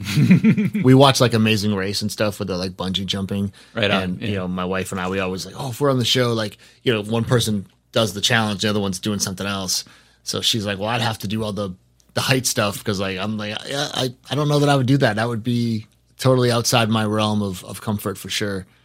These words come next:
Speaker 1: Yeah.
Speaker 2: You know? Uh, listen, it was awesome having you on. All the stuff we talked about, I have a lot of the, the links. We're gonna put those in the show description so people can find you, um, and just learn more about you if they wanna do that. We'll put the podcast, the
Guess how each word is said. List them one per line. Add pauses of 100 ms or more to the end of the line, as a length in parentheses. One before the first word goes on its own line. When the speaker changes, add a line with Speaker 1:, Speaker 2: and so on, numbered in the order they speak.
Speaker 1:
Yeah.
Speaker 2:
You
know?
Uh,
listen,
it
was
awesome
having
you
on. (120)
All
the
stuff
we
talked
about,
I
have
a
lot
of
the,
the
links.
We're
gonna
put
those
in
the
show
description
so
people
can
find
you, (360)
um,
and
just
learn (100)
more
about
you
if
they
wanna
do
that.
We'll
put
the
podcast,
the